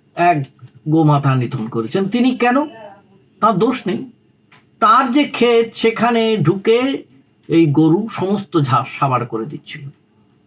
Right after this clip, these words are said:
এবারে কি হচ্ছে? যত বুড়ো গরু থেকে ষাঁড় এখন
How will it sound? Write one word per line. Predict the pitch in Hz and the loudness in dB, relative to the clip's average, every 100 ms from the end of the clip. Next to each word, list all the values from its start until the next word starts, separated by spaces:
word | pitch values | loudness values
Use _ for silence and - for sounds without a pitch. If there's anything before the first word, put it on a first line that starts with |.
| _ _ _ _ _ _ _ _ _ _ _ - | _ _ _ _ _ _ _ _ _ _ _ -6
এবারে | 185 196 | -2 -2
কি | 196 156 | 0 0
হচ্ছে? | 143 - - - _ _ _ - - _ _ _ _ _ _ _ - | 0 -2 -10 -14 _ _ _ -20 -20 _ _ _ _ _ _ _ -12
যত | 123 175 185 196 208 165 131 110 110 | -2 0 0 0 2 2 2 -4 0
বুড়ো | 180 220 185 135 117 110 113 | 2 4 4 2 -2 -2 2
গরু | 180 190 147 - - _ - | 4 4 0 -2 -12 _ -8
থেকে | 160 160 - | -2 -2 -2
ষাঁড় | 170 190 202 - - 123 | 2 4 6 4 0 -2
এখন | 170 | -2